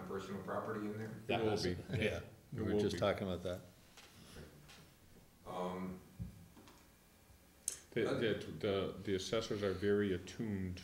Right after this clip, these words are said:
Speaker 3: and they, they actually picked it up in their advertising. They're,
Speaker 2: Right.
Speaker 3: they're, uh, advertising very aggressive,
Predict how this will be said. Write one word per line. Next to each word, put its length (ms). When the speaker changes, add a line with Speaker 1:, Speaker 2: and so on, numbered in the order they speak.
Speaker 3:
and 80
they, 220
they 160
actually 300
picked 320
it 80
up 200
in 100
their 180
advertising. 600
They're, 180
Speaker 2:
Right. 120
Speaker 3:
they're, 200
uh, 140
advertising 640
very 280
aggressive, 480